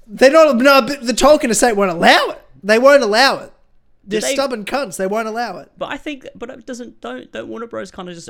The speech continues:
Speaker 2: own it though?
Speaker 1: No,
Speaker 2: They
Speaker 1: they
Speaker 2: own
Speaker 1: own
Speaker 2: the film
Speaker 1: pieces.
Speaker 2: rights?
Speaker 1: They own pieces. They own, own pieces of it. Not to Lord of the Rings, no.
Speaker 2: Interesting.
Speaker 1: They didn't produce Lord of the Rings. New
Speaker 2: Interesting.
Speaker 1: Line Cinema, New Line Cinema produced Lord of the Rings. Warner Brothers did The Hobbit.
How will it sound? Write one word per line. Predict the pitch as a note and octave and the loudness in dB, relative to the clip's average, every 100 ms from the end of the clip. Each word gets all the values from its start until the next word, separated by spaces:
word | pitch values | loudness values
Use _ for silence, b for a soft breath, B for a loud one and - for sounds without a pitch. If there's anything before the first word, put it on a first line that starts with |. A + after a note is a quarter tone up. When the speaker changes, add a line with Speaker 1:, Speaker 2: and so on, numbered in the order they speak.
| - | -14
Speaker 2:
own | A2 A2 A#2+ | -12 -10 -12
it | D3 | -14
though? | - G#2+ C#3+ G3 _ _ _ _ _ _ _ | -12 -12 -12 -16 _ _ _ _ _ _ _
Speaker 1:
No, | D#3 D3+ B2+ A#2+ B2 | -18 -16 -18 -18 -10
Speaker 2:
They | C3 | -6
Speaker 1:
they | |
Speaker 2:
own | B2+ C#3+ | -4 -6
Speaker 1:
own | |
Speaker 2:
the | D3+ | -8
film | C3+ A2+ A2+ | -8 -8 -6
Speaker 1:
pieces. | B2+ D#3+ G3+ | -8 -10 -10
Speaker 2:
rights? | C#3+ - | -12 -10
Speaker 1:
They | E3+ | -10
own | E3+ | -10
pieces. | C#3+ E3+ D3 D#3+ - | -12 -14 -14 -16 -18
They | D3+ | -18
own, | C#3+ _ | -20 _
own | D3 C#3 | -20 -20
pieces | - - - | -20 -20 -20
of | - | -20
it. | G2+ - | _ -12
Not | F#3 A#3+ | -8 -8
to | G3+ | -8
Lord | F3 D3+ | -10 -12
of | |
the | C#3 | -16
Rings, | E3 - | -20 -20
no. | F#3 D#3 _ _ _ _ _ _ _ _ _ _ _ _ _ _ | -20 -20 _ _ _ _ _ _ _ _ _ _ _ _ _ _
Speaker 2:
Interesting. | F#2+ F2 - - _ | -20 -20 -20 -20 _
Speaker 1:
They | F#3 C4+ | -2 0
didn't | F#4 C#4+ | 0 -6
produce | G#3 A3+ | -8 -6
Lord | A#3 G3+ | -6 -6
of | |
the | G3+ | -6
Rings. | F#3 | -8
New | F#3+ | -10
Speaker 2:
Interesting. | A#3 | -8
Speaker 1:
Line | G3+ - G3 A3 | -8 -10 -14 -12
Cinema, | G3 E3+ | -14 -12
New | G#3 | -10
Line | A#3+ F#3+ | -8 -10
Cinema | A3+ A#3 E3+ | -12 -16 -18
produced | - - | -20 -20
Lord | - | -20
of | F#2 | -20
the | C#2 | _
Rings. | _ _ _ _ _ _ _ | _ _ _ _ _ _ _
Warner | - G#3+ | -12 -6
Brothers | C4 B3+ G3 | -2 -2 -4
did | F3 | -8
The | |
Hobbit. | D#3+ F3+ - | -8 -10 -12